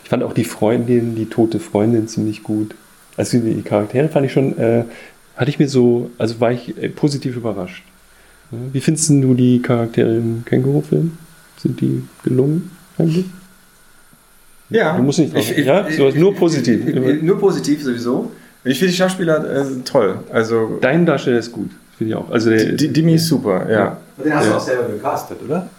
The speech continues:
Speaker 2: Äh, ich war auf jeden Fall dabei, ja.
Speaker 3: Ja.
Speaker 2: Also genau,
Speaker 1: Wie viel
Speaker 2: da
Speaker 1: Kontrolle hat man da
Speaker 2: Boah,
Speaker 1: als
Speaker 2: na ja.
Speaker 1: Star-Autor?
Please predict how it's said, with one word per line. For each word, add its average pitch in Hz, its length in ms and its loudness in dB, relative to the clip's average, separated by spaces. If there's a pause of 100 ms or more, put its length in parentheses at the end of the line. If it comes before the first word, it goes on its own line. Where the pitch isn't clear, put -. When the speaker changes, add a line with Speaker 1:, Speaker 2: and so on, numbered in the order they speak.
(200)
Speaker 2:
Äh, 135 140 4
ich 123 160 0
war 127 160 2
auf - 60 -6
jeden - 120 -6
Fall 160 140 -6
dabei, 123 480 0
ja. 107 360 0 (280)
Speaker 3:
Ja. 117 60 0
Speaker 2:
Also 110 320 -2
genau, 101 400 2
Speaker 1:
Wie 117 60 2
viel 175 120 4
Speaker 2:
da 190 60 -2
Speaker 1:
Kontrolle 131 420 2
hat 120 120 -4
man 104 160 2
da 104 200 2 (480)
Speaker 2:
Boah, - 280 -12 (240)
Speaker 1:
als 107 320 0
Speaker 2:
na 92 120 -2
ja. 98 120 -8 (140)
Speaker 1:
Star-Autor? 101 1080 -2